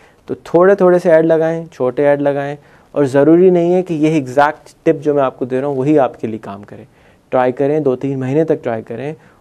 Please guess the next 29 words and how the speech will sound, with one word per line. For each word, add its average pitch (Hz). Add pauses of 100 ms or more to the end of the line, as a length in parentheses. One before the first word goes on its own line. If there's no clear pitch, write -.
(120)
और 127
अपनी 139
साइट 117
को 143
monitor 127
करें 135
कि 151
कितने 139
लोग 113
आ 117
रहे 117
हैं, 117 (320)
कितने 135
hits 123
हो 123
रही 120
हैं, 117 (240)
उन 143
सब 175
को -
tools 143
वहाँ 127
available 117
हैं, 160
वो 135
आप 110
देख 101
सकते 139
हैं। 196